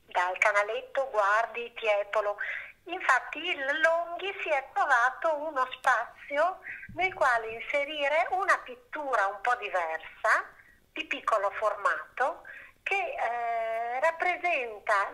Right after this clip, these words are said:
la vita dei nobili veneziani, però non in forma pubblica, in forma privata. E questa è una particolarità che gli ha permesso di sviluppare la sua arte e aver avuto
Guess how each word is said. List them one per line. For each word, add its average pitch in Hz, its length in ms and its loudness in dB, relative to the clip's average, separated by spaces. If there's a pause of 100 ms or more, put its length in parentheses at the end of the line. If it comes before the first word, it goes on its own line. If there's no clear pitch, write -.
(100)
la 233 220 2
vita 214 640 -4 (500)
dei 202 240 -6
nobili 185 400 -2
veneziani, 180 1040 -4 (360)
però 311 300 2
non 349 220 0
in 247 140 -8
forma 220 300 2
pubblica, 185 760 -4 (560)
in 392 140 -2
forma 262 300 2
privata. - 680 -4 (640)
E - 100 -2
questa 320 500 2
è 294 200 2
una 233 240 2
particolarità 226 1080 0
che 381 160 -4
gli 240 80 0
ha 220 80 2
permesso 233 600 2
di 220 240 -6
sviluppare 240 600 0
la 185 180 0
sua 294 180 4
arte 220 220 0
e 302 80 2
aver 202 240 0
avuto 240 440 -2